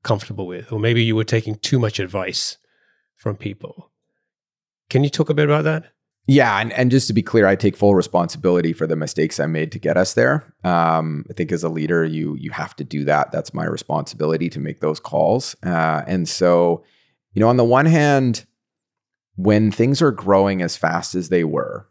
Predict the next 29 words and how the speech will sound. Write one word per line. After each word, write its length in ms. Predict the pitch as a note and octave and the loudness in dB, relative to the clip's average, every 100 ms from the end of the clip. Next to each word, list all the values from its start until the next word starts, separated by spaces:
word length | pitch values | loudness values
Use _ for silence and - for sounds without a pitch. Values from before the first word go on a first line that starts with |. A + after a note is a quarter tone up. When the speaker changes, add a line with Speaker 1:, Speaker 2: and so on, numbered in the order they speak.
| _ _ - | _ _ -4
Speaker 2:
if 200 | F2+ - | -4 0
you 200 | F#2 F2 | 0 0
don't 360 | F2+ F2+ G2 | 2 2 4
invest 420 | G2 F2+ E2+ - F2 | 0 2 0 -2 -4
in 180 | E2+ | -4
growth, 600 | D#2+ D2+ D2+ E2 G2+ - - | -6 -2 0 0 -4 -14 -6
you 160 | F#2 | -4
do 240 | D#2+ F#2 E2 | 0 0 0
risk 380 | E2+ D#2 - | -2 -2 -6
being 260 | E2 D#2 D2 | -6 -6 -4
left 240 | C2+ - | -8 -8
behind. 400 | - - - - | -10 -8 -12 -14
And 140 | - - | -12 -2
so 100 | F2+ | 0
we 160 | F#2 | 2
were 140 | F#2+ F#2 | 0 0
heavily 400 | - G#2 G#2 G2+ | 0 2 4 2
investing 380 | F2+ F2+ F#2 F2+ | 2 -2 -2 -6
in 80 | |
growth 280 | E2 E2 E2+ | -2 -4 -4
and 80 | E2+ | -6
heavily 320 | F2 E2 E2+ | -6 -6 -8
hiring. 480 | - D2+ D#2 G#2+ A#2 | -6 -4 -2 0 -2
And 140 | G2 F#2 | -2 -4
if 140 | - | -2
the 60 | F#2 | 0
market 320 | G2+ A#2+ A#2+ | 2 2 2
had 120 | D#3+ | 0
continued 720 | - E2+ - F#2 F2+ F2 F2 | -2 -8 -4 -2 0 0 -2